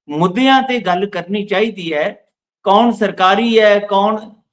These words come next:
ਇਹ ਸਾਰਿਆਂ ਨੂੰ ਪਤਾ। ਹੁਣ ਕੋਈ ਵੀ ਆਮ ਸਿੱਖ ਜਿਹੜਾ ਖਾਸ ਤੌਰ ਤੇ ਨੌਜਵਾਨ, ਉਹ ਭੁੱਲਿਆ ਨਹੀਂ ਹੋਇਆ ਕਿ ਇਹ, ਇਹ ਸਾਰੇ ਹੀ ਜਿਹੜੇ ਸੱਜਣ ਨੇ, ਇੱਧਰ ਵੀ ਜਿਹੜੇ ਅਕਾਲੀ ਦਲ ਦੇ ਵਿੱਚ ਆਏ ਨੇ,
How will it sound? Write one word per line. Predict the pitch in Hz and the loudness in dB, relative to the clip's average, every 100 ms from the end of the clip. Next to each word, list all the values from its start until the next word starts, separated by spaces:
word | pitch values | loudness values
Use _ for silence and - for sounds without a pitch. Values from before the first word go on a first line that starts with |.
| _ - | _ -6
ਇਹ | |
ਸਾਰਿਆਂ | 156 208 254 285 285 | -2 0 2 2 0
ਨੂੰ | 277 | -2
ਪਤਾ। | 208 190 220 | -4 0 0
ਹੁਣ | 214 240 - _ _ | 2 -2 -6 _ _
ਕੋਈ | 190 214 262 262 220 | 2 4 4 0 -2
ਵੀ | 208 226 196 220 262 _ _ _ _ _ _ - | 0 0 -2 -4 -6 _ _ _ _ _ _ 2
ਆਮ | 190 220 240 247 240 214 208 | 4 6 6 6 4 0 -2
ਸਿੱਖ | - - 202 208 208 180 196 214 - _ _ _ _ _ _ _ _ | -4 -2 0 0 0 0 -2 -4 -8 _ _ _ _ _ _ _ _
ਜਿਹੜਾ | 185 208 | 2 2
ਖਾਸ | - 170 156 - | 2 2 2 4
ਤੌਰ | 226 220 | 2 4
ਤੇ | 233 | 0
ਨੌਜਵਾਨ, | 151 170 214 196 196 214 | 2 2 0 2 0 0
ਉਹ | 214 226 220 | 0 -2 0
ਭੁੱਲਿਆ | 214 151 175 185 | -2 0 0 0
ਨਹੀਂ | 226 | 0
ਹੋਇਆ | 214 165 147 143 202 - _ _ _ _ | 0 0 2 0 -2 -12 _ _ _ _
ਕਿ | 233 233 233 226 214 202 185 180 - - _ _ _ _ - | 2 4 6 4 4 4 2 -4 -10 -18 _ _ _ _ -14
ਇਹ, | 170 | -10
ਇਹ | - 220 226 202 226 _ _ | 2 6 6 4 -2 _ _
ਸਾਰੇ | - 180 220 277 | -8 0 2 2
ਹੀ | 254 | 2
ਜਿਹੜੇ | 233 226 | 2 2
ਸੱਜਣ | 208 180 202 202 | 2 0 0 -2
ਨੇ, | 165 151 175 _ _ _ _ | -4 -8 -12 _ _ _ _
ਇੱਧਰ | 208 226 277 | 2 4 0
ਵੀ | 269 233 | 0 0
ਜਿਹੜੇ | 240 240 | 2 2
ਅਕਾਲੀ | 226 196 208 | 0 0 0
ਦਲ | 202 196 196 | 0 0 2
ਦੇ | 208 | 2
ਵਿੱਚ | 208 208 | 2 -2
ਆਏ | 196 175 190 196 | -2 0 2 2
ਨੇ, | 165 170 | -2 -8